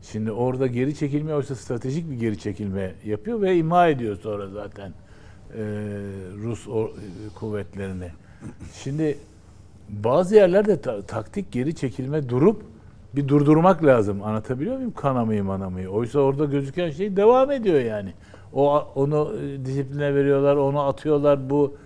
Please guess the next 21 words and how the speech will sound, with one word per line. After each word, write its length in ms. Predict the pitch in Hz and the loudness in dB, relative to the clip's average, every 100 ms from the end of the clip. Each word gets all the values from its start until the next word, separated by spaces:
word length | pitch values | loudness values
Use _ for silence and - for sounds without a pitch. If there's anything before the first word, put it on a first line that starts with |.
| - | -10
istifa 520 | 131 117 151 135 143 | -10 -6 -2 4 4
ediyor, 340 | 139 139 143 131 | 4 2 2 2
beriki 360 | 135 135 143 | 0 0 -4
bilmem 380 | 143 143 143 143 | -4 -4 -4 -4
ne 40 | 143 | -2
yapıyor. 440 | 135 - 135 147 - - - - - | -4 -2 -2 -2 -8 -20 -20 -20 -6
Yani 400 | 113 123 123 113 - - - - - | 0 2 2 0 -4 -16 -20 -14 -6
ittifak, 460 | 131 - 139 135 - 120 | -6 0 2 2 0 2
C 120 | 131 | 4
H 100 | 131 | 4
P 180 | 151 156 | 2 2
ile 140 | 143 | 2
ittifakı 560 | 117 131 131 131 123 120 | -2 -2 0 0 0 0
reddediyor 540 | 139 135 131 127 131 | 2 0 -2 2 2
olmasının 720 | 127 127 127 - 127 131 131 - 110 | 2 0 -2 -2 -6 -6 -6 -10 -6
getirdiği, 580 | 117 135 123 127 127 107 - - - - 113 | -4 -4 -2 0 -2 -4 -16 -20 -20 -14 -2
e, 640 | 117 110 110 107 107 104 95 98 101 98 101 101 95 | 2 4 2 0 -2 -4 -8 -10 -12 -14 -16 -16 -12
çıktılar 560 | - 113 - 139 185 147 | -10 -6 0 2 2 2
hiç 220 | 160 - | -2 2
de 160 | 160 147 | 2 4
pozitif 560 | 135 135 - 151 - | 2 0 0 -4 -4